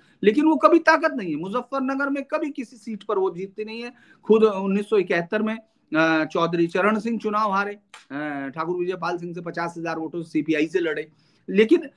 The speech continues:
इसके बावजूद वहां सपा और बसपा ताकत है। अगर विपक्ष की बात करते हैं, तो वो दोनों पिछली बार एक थे,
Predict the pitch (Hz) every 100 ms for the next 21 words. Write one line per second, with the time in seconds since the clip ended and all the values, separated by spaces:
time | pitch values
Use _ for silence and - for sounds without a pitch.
0 | _ 196 196 302 269 196 190 196 285 311
1 | 220 190 262 349 349 - 175 175 247 359
2 | - _ 208 214 185 180 - 170 139 127
3 | 123 - 117 - 165 185 151 143 151 -
4 | 123 104 - 101 - 107 101 _ _ _
5 | - 247 226 294 285 311 330 247 254 339
6 | 294 214 156 127 _